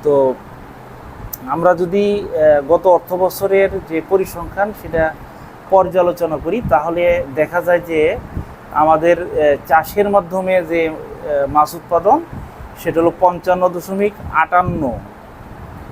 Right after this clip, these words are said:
পার্সেন্ট, আর আহরণের মাধ্যমে হলো চুয়াল্লিশ দশমিক বিয়াল্লিশ পার্সেন্ট। আর যদি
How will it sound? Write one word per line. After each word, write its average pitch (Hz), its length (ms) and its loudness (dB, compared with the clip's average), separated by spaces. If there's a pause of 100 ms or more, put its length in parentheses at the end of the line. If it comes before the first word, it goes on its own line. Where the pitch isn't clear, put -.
(440)
পার্সেন্ট, 139 720 -4 (600)
আর 135 380 6 (840)
আহরণের 190 500 4
মাধ্যমে 202 380 2
হলো 208 220 2
চুয়াল্লিশ 190 540 2
দশমিক 185 400 -6 (760)
বিয়াল্লিশ 175 640 2 (100)
পার্সেন্ট। 202 520 0
আর 147 240 6 (600)
যদি 160 160 4